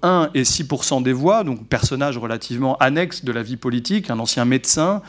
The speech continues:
qui a assumé des fonctions, notamment à la tête d'une prison, euh, nationale pour laquelle il a été condamné, euh, pour de non-, sombres affaires de corruption, et notamment d'exécution extrajudiciaire,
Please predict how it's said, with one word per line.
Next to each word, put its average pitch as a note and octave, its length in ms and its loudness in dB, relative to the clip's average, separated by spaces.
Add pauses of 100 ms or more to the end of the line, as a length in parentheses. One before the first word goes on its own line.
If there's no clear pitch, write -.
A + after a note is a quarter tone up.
(240)
qui - 80 -2
a B2+ 40 6
assumé D3 340 2
des C3+ 120 2
fonctions, D3 680 0
notamment B2+ 340 0
à B2+ 60 4
la B2 80 2
tête C#3+ 180 -4
d'une A#2+ 180 -4
prison, D3 500 0
euh, A2 60 0 (360)
nationale C3+ 480 4
pour A#2+ 120 -4
laquelle B2 280 -2
il A#2 100 -2
a A#2 40 0
été A#2+ 180 -2
condamné, G3+ 560 0
euh, - 80 -8 (120)
pour B2+ 140 -2
de C3 80 -2
non-, C#3+ 320 -2
sombres C#3+ 460 2
affaires C#3 260 0
de A#2+ 80 -4
corruption, C#3 640 0 (380)
et C3 60 2
notamment C#3+ 440 2 (400)
d'exécution E3+ 760 2
extrajudiciaire, C#3 1040 0